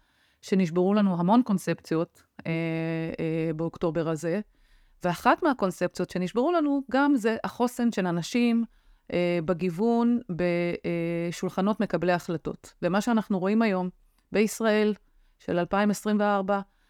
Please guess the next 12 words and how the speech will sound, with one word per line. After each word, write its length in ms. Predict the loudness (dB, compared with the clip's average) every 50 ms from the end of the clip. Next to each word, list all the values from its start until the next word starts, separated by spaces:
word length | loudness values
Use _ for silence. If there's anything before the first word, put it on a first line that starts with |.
| _ _ _
זה 160 | -4 -4 -4
שהקבינטים 800 | -2 -2 -4 -2 -2 0 0 0 2 2 0 0 0 0 0 0
הם 100 | 0 0
גבריים 380 | -2 -2 -2 -2 -2 0 0
לחלוטין, 600 | -2 -2 -2 -4 -4 -4 -4 -2 -2 0 0 -2 -4 -6 _ _ _ _ _ _ _ _ -4
מנכ"לי 520 | -4 -4 -2 0 0 0 2 2 2 2 2
הממש-, 300 | 2 2 0 -2 -4 -4
המשרדים 520 | -2 -2 0 0 -2 -2 -2 -2 0 0 0
הממשלתיים 520 | 0 -2 -2 -4 -6 -4 -4 -2 -2 -2
הם 100 | -2 -2
גבריים 380 | -4 -4 -4 -2 -2 0 2 0
לחלוטין, 580 | 0 0 -2 -2 -4 -2 -2 -4 -2 -2 -4